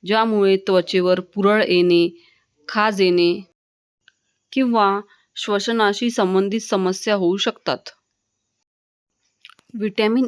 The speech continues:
ईची जास्तीची मात्रा. बदामात व्हिटॅमिन ई भरपूर प्रमाणात असते. जास्त प्रमाणात बदाम खाल्ल्यास डोकेदुखी, मळमळ किंवा थकवा होऊ शकतो. रक्त पातळ होण्याची समस्या.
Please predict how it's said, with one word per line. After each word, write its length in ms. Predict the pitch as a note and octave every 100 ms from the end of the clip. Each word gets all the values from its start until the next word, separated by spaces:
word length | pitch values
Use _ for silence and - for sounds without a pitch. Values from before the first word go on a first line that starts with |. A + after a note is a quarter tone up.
| -
ईची 480 | G#3 G3 - G3+ G3 _ _ G#3
जास्तीची 500 | G#3 G3 - G3 A3
मात्रा. 340 | A3+ G3+ - - _ _ _ _ _ -
बदामात 580 | G3 F#3+ G3 A3 A#3+ G#3
व्हिटॅमिन 480 | G3+ G3+ G3 G#3+ -
ई 200 | F#3+ F#3+
भरपूर 460 | F#3+ F3+ F3+ B3+
प्रमाणात 560 | A#3+ A3 F#3+ F#3 G3 G3+
असते. 340 | G3+ - - - _ _ _ _ G3+
जास्त 320 | F#3+ F#3+ B3
प्रमाणात 480 | A#3+ G3+ G3 G3 F#3
बदाम 360 | F3+ F#3+ B3 A#3
खाल्ल्यास 500 | G3 F#3 F#3 F3+ - _ -
डोकेदुखी, 720 | G3+ G3 A#3+ G3 G3 F#3+ F#3+ F#3+
मळमळ 480 | - A3 A3+ F#3+ F3+ F3+ _ _
किंवा 380 | A3+ G#3+ G3 F#3+ F#3+
थकवा 340 | G#3 - G#3+
होऊ 260 | A3+ G3+ G3+
शकतो. 400 | G#3 A3+ - - _ _ _ _ _ _ _ _ _ _ _ _ _ _ _ _ _ _ _ - _ _ _ -
रक्त 340 | F#3+ F#3+ -
पातळ 400 | B3+ G#3 F3 -
होण्याची 520 | G3 G3+ F#3 F3 F#3+ G3+
समस्या. 520 | B3 A#3+ A3 -